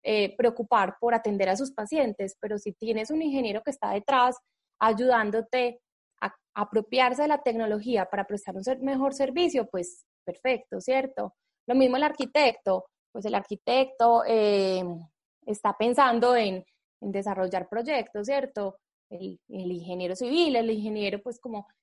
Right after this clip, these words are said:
que trabaje de pronto la parte más administrativa, en finanzas, pues puede complementar su labor.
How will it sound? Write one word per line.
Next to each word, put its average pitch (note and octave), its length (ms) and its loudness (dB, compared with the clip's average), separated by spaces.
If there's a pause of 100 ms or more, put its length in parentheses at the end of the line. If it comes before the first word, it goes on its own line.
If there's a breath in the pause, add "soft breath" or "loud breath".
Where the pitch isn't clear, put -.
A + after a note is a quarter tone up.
(120)
que A3 100 -10
trabaje G3+ 440 -2
de A#3 80 -4
pronto G3+ 220 -10
la A3+ 140 -4
parte G3 240 -10
más A3+ 180 -8
administrativa, A#3+ 1000 -4
en A3+ 100 -4
finanzas, B3+ 640 -4
pues G#3 180 -12
puede G3 180 -6
complementar G3+ 640 -8
su A3+ 120 -8
labor. G#3 420 -2